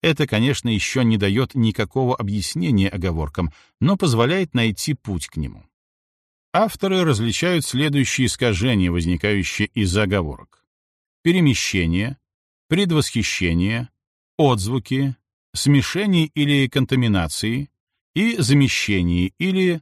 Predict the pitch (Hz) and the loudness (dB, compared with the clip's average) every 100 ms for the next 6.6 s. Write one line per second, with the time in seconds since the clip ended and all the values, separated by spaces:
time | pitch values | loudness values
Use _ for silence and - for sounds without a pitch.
0 | _ - 165 - 147 123 92 - 62 50 | _ -4 -4 -2 -4 -4 -6 -8 -10 -14
1 | _ _ _ _ _ _ _ _ - 107 | _ _ _ _ _ _ _ _ -4 0
2 | 110 233 202 170 156 165 160 147 - 107 | 2 2 0 0 0 0 2 0 0 -2
3 | 131 202 180 175 135 117 95 160 110 120 | 0 0 -2 -2 -2 -2 -2 -2 2 2
4 | 117 - 160 - 147 135 131 117 110 110 | 0 0 -2 -2 0 2 2 2 0 -2
5 | 127 113 - 110 - - - 110 90 90 | -2 -4 -2 -4 -4 -4 -2 0 0 0
6 | 90 - 92 85 - | -2 -6 -8 -8 -12